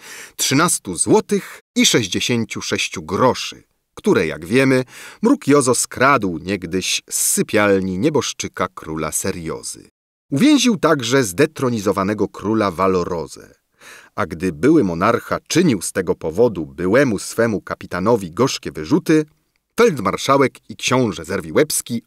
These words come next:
odparł: "Żołnierz musi się ściśle trzymać rozkazu. Najjaśniejszy pan polecił mi odwieźć waszą wysokość do więzienia, w którym przebywa były król Krym Tatarii Padella pierwszy".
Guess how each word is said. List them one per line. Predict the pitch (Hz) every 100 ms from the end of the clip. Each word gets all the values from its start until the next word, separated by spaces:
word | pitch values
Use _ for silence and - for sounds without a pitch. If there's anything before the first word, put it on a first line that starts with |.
| _
odparł: | 202 - - - - - _ _ _ _ -
"Żołnierz | 175 226 196 180
musi | 117 - 117
się | 110
ściśle | - 190 196 175 -
trzymać | - 120 143 147
rozkazu. | 107 160 - 170 127 - - _ _ _ _ _ _ _ -
Najjaśniejszy | 160 143 143 - 151 127 113
pan | - 156 170 160 _ _ -
polecił | 185 185 151 139
mi | 131 - 190
odwieźć | 160 104 95 - 90
waszą | 127 - 95
wysokość | 87 - 127 147 - -
do | 104
więzienia, | 113 107 95 131 156 202 196 - - -
w |
którym | - 254 233 202 185 _
przebywa | - 151 156 202 170
były | 113 156 147 -
król | - 135 151 117
Krym | - 135 107
Tatarii | 95 143 143 135 156
Padella | 151 113 120 139 135 135
pierwszy". | 143 147 101 - -